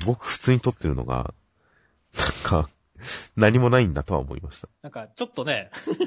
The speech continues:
Speaker 2: <laughs> 必殺技くらい使ってもいいような気がするからね。
Speaker 1: そうなんですよね。結局まあ、素の能力で二人より早いからってことです、でしたね、これは。
Speaker 2: うん。
Speaker 1: うん、その点とか、意外とギャグは今回、後半特に挟まんないんですからね。
Speaker 2: そうだね。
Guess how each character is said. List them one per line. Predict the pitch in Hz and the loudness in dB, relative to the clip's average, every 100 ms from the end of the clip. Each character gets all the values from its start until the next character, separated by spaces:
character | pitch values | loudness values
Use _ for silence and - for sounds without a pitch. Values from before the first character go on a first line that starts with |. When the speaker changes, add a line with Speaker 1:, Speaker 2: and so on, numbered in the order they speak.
| - | -4
Speaker 2:
<laughs> | 320 - - - | -8 -8 -12 -12
必 | - - | -4 2
殺 | 208 | 4
技 | 214 208 | 4 4
く | |
ら | 165 | 2
い | |
使 | - | 2
っ | 196 | 0
て | 208 | 0
も | |
い | 185 | 0
い | |
よ | 143 | -2
う | |
な | |
気 | 101 | -4
が | - | -12
す | |
る | 110 | -16
か | - | -18
ら | |
ね。 | - - | -20 -14
Speaker 1:
そ | - | -6
う | 92 | -6
な | 85 | -6
ん | |
で | 85 | -12
す | - | -14
よ | - | -12
ね。 | - 82 85 92 _ _ _ _ _ | -12 -12 -12 -16 _ _ _ _ _
結 | - _ | -20 _
局 | - 120 117 | -14 -6 -2
ま | 107 | -2
あ、 | 85 | -2
素 | - 113 | -2 0
の | |
能 | 123 107 | 4 2
力 | 85 73 | 0 -2
で | |
二 | 73 104 | -2 -2
人 | 92 | 0
よ | 71 | -2
り | - | -2
早 | 87 | 0
い | 85 | 0
か | 64 | 0
ら | - | -8
っ | |
て | |
こ | - | -10
と | - 67 | -12 -10
で | |
す、 | - - _ _ | -12 -18 _ _
で | - | -10
し | - | -8
た | 55 | -8
ね、 | 57 | -10
こ | - | -8
れ | |
は。 | - - - _ | -8 -10 -14 _
Speaker 2:
う | |
ん。 | 107 92 _ _ - 85 80 | -20 -20 _ _ -10 -8 -6
Speaker 1:
う | 87 | -8
ん、 | |
そ | - | -4
の | 151 | -2
点 | - 160 151 | 2 2 2
と | 151 | -2
か、 | - 71 - - - | 0 0 0 -6 -8
意 | 107 | 0
外 | 165 185 | 4 4
と | - 165 | 6 4
ギ | 120 | 6
ャ | 147 | 6
グ | 131 | 6
は | 76 | 4
今 | - 76 | 2 0
回、 | 65 62 - - - _ _ - - | 0 -4 -10 -16 -18 _ _ -20 -8
後 | 113 117 | -2 0
半 | 117 107 | 0 -2
特 | 104 90 | -2 -4
に | 71 | -4
挟 | - 104 | -4 0
ま | 98 | 2
ん | |
な | 65 | 0
い | 67 | -6
ん | |
で | 80 | -12
す | |
か | - - | -16 -12
ら | 73 | -10
ね。 | 76 85 - _ _ 220 | -10 -12 -18 _ _ -14
Speaker 2:
そ | |
う | 131 | -14
だ | 95 | -16
ね。 | 131 101 | -18 -20